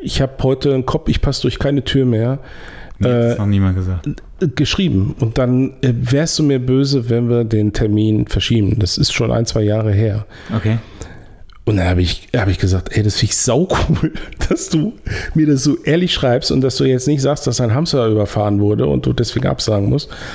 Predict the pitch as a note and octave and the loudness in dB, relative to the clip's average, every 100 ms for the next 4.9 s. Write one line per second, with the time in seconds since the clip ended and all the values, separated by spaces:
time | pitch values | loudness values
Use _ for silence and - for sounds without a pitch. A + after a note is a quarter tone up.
0 | - - - - A#2 A2 A#2 C3 - - | -12 -12 -10 -2 2 2 0 -4 -8 0
1 | A#2 C#3+ C#3 B2+ A#2+ A#2+ - A#2 B2+ A#2+ | 2 2 2 0 0 0 -2 0 2 2
2 | A#2+ C3+ D#3+ D3 F#2+ A2 D#3 F3+ C#3 C#3+ | 2 2 2 2 2 2 0 0 2 2
3 | A#2 A#2 - - C3+ C3+ D3 C#3+ B2 G3 | 0 -2 -2 -2 0 2 2 0 0 0
4 | E3 - - G2+ - - B2+ G#2+ G#2 | 0 -2 0 0 0 -2 0 2 0